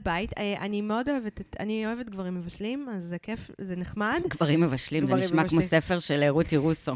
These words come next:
Speaker 1: <laughs> ממש.
Speaker 2: נכון.
Speaker 1: אה, לא, זה היה מאוד מאוד חמוד, שהוא גם חשב, ו-, וחשב כמה אנשים יהיו, וכזה, יש לו כזה... נכון שזה העבודה שלו מצד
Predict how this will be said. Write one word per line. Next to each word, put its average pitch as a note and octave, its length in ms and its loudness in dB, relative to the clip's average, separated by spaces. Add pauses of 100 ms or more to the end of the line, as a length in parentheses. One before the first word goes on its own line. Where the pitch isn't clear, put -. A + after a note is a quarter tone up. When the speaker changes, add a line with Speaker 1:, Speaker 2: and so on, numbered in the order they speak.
Speaker 1:
<laughs> B3+ 80 4
ממש. - 600 2
Speaker 2:
נכון. - 260 -2 (380)
Speaker 1:
אה, G#3 600 4 (880)
לא, D#4 180 6
זה B3 140 4
היה C#4 200 6
מאוד C#4 160 0
מאוד C4+ 180 -2
חמוד, C4+ 360 -2
שהוא A#3 120 -6
גם G#3+ 100 -6
חשב, A3 480 -4
ו-, G3+ 240 -2
וחשב F#3+ 380 -8
כמה F#3+ 200 -6
אנשים F#3+ 300 -10
יהיו, A#3 320 -4
וכזה, F#3 520 -10 (220)
יש - 140 -14
לו F#3 140 -10
כזה... F#3 220 -8 (100)
נכון B3+ 300 -2
שזה F#3 220 -2
העבודה E3 320 -4
שלו - 240 -8
מצד C#4 200 -8